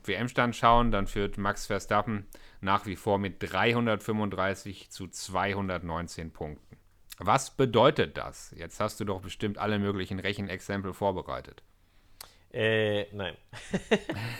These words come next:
Speaker 2: Ich habe auch auf Spaß gesagt, Ferrari hatte ja nur das Ziel, dass der nicht, dass die nicht in Italien Weltmeister werden.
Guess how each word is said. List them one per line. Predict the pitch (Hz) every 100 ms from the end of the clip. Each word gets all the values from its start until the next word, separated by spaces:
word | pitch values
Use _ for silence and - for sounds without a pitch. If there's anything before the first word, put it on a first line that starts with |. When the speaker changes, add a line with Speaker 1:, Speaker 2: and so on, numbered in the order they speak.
| 311 - 117 - 117 - - - - - -
Speaker 2:
Ich | 117
habe | 127 135
auch |
auf | 131 120
Spaß | - 123 127
gesagt, | 131 127 131 131
Ferrari | - 117 107 120 120
hatte | 123 113
ja | 120
nur | 113 120 127
das | 127 -
Ziel, | - 127
dass | 120 117
der | 117 113
nicht, | 113 110 - 107
dass | 107
die | 110
nicht | 110 110
in | 104
Italien | 98 110 131 143
Weltmeister | 143 139 139 - 139
werden. | 123 131 214 170 139